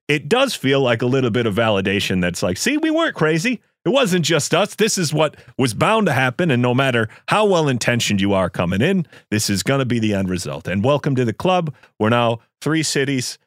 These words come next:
tied together by the misery of his departure." W-, when did it turn for you? When did it turn from, like, optimism to being like, Uh,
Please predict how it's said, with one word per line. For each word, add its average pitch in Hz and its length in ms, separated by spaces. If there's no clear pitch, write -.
tied 127 220
together 113 420
by 98 220
the 95 100
misery 101 500
of 92 140
his 87 180
departure." 78 640
W-, 135 220
when 247 160
did 277 120
it 151 140
turn 139 300
for - 100
you? 64 220
When 180 240
did 226 120
it 165 160
turn 151 280
from, 117 240
like, 92 280
optimism 123 680
to 92 80
being 98 260
like, 87 300
Uh, 110 520